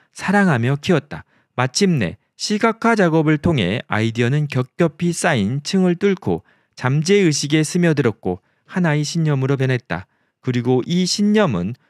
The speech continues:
꿈을 이루는 데 필요한 모든 것을 끌어당겼다.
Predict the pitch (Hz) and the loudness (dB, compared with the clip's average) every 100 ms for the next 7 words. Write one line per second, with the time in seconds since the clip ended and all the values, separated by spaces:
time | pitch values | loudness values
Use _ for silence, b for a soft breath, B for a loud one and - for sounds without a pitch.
0 | _ - 220 254 240 156 147 139 131 131 | _ -2 0 2 2 2 2 0 -2 -4
1 | - 127 92 101 101 113 123 165 147 110 | -2 -4 -4 -6 -4 -4 0 -2 -2 -4
2 | 95 104 - _ _ 165 160 143 131 123 | -4 -6 -10 _ _ -4 -2 -2 -4 -6
3 | - 73 | -6 -14